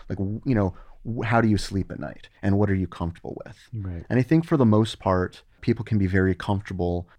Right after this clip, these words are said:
Speaker 1: when they have very positive reactions most of the time and, you know, slightly negative ones for a small percent of the time.
Speaker 2: So tell us an anecdote about a, uh, the things that went okay or went, or went really, really well. Or tell us just about something that went really, really well. I think that's
Speaker 1: Sure.
Speaker 2: simple.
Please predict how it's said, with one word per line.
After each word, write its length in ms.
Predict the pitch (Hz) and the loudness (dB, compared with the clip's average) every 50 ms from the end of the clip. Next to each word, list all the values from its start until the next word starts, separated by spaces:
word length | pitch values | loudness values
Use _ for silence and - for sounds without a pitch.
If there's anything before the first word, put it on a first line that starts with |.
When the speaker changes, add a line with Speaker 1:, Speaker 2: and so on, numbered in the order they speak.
| _ - | _ 0
Speaker 1:
when 160 | 113 107 104 | 2 4 4
they 80 | 101 98 | 4 4
have 220 | 101 104 98 92 | 4 2 2 0
very 260 | 95 110 113 113 110 107 | 0 2 2 4 2 2
positive 440 | - - 98 98 101 107 113 117 | 0 0 0 2 2 2 0 -2
reactions 500 | 117 113 110 107 107 - - 104 - - | -2 -2 -2 -2 -4 -4 -4 -6 -4 -2
most 160 | 101 95 101 - | -2 -2 -2 -4
of 40 | - | -6
the 80 | 120 | -12
time 480 | - - - 127 127 127 127 127 131 - - | -10 -8 -6 -6 -4 -2 -2 -2 -4 -4 -4
and, 260 | 123 123 131 131 127 - _ - - - - | -4 -4 -4 -4 -6 -10 _ -20 -14 -4 0
you 80 | 156 | 2
know, 80 | 143 120 | 4 4
slightly 400 | 107 - - 107 101 101 101 98 | 4 2 2 2 2 2 2 2
negative 340 | 95 92 90 95 87 85 87 | 2 2 0 -2 -4 -6 -8
ones 460 | 90 85 85 85 82 - - - - - - | -6 -6 -6 -6 -6 -8 -10 -14 -18 -16 -8
for 120 | - - 82 | -2 2 4
a 40 | |
small 220 | - - 87 82 - | 4 4 2 -2 -8
percent 280 | - - - - - | -8 -12 -12 -12 -12
of 60 | - - | -12 -10
the 40 | - | -10
time. 280 | - 104 107 120 117 - - - - - - - | -10 -10 -10 -12 -14 -16 -18 -20 -20 -20 -20 -4
Speaker 2:
So 240 | - - 131 120 117 | 2 4 4 4 2
tell 280 | - - 151 165 175 | 0 -2 -2 0 0
us 160 | 180 165 - - | 0 -2 -2 -2
an 100 | 139 120 | -4 -2
anecdote 580 | 95 104 117 120 120 - - 110 98 92 98 | 0 0 0 0 0 -2 -2 -2 -2 -2 -2
about 440 | 92 85 - 90 87 87 78 - - - - - - - - | -4 -4 -4 -2 -2 -2 -2 -4 -6 -12 -16 -18 -16 -12 -8
a, 380 | 98 95 85 80 80 78 80 82 | -4 -2 -2 -2 -4 -6 -8 -8
uh, 280 | 78 76 71 71 - - - - - - - - - | -8 -8 -8 -10 -12 -12 -14 -16 -18 -18 -18 -14 -12
the 100 | - 95 | -10 -12
things 320 | - - 117 110 107 104 - | -8 -4 -2 -2 0 -2 -2
that 200 | - 101 - - | -4 -2 2 4
went 200 | 107 98 87 71 | 4 4 4 0
okay 420 | 85 85 - - - 120 113 107 104 | -4 -6 -8 -4 -2 0 2 2 2
or 120 | 95 90 | 0 0
went, 220 | 80 80 82 78 - _ _ - | -2 -6 -8 -10 -12 _ _ -4
or 120 | 95 92 | -4 -2
went 160 | 92 92 71 | -2 -4 -4
really, 220 | 82 95 95 92 90 | -4 -4 -4 -4 -4
really 240 | 85 82 78 73 | -6 -6 -8 -8
well. 320 | - - - - - - _ _ _ _ - | -12 -12 -14 -14 -16 -18 _ _ _ _ -8
Or 120 | 110 107 | -8 -8
tell 240 | - - - 208 240 | -6 -4 -4 -4 -4
us 160 | 214 - - | -4 -6 -10
just 140 | - - - | -14 -10 -4
about 160 | 165 151 135 - | -2 -2 -2 -2
something 180 | - 127 117 | -2 -4 -4
that 80 | 104 80 | -4 -6
went 140 | 80 67 67 | -6 -8 -8
really, 180 | 67 62 58 | -10 -10 -10
really 160 | 60 57 - | -12 -14 -14
well. 180 | - 62 - - | -14 -14 -14 -12
I 60 | - | -10
think 140 | - 107 98 | -8 -6 -6
that's 100 | 92 - | -4 -4
Speaker 1:
Sure. 200 | - - 107 95 | -2 0 2 2
Speaker 2:
simple. 220 | 92 - - - | 2 2 0 0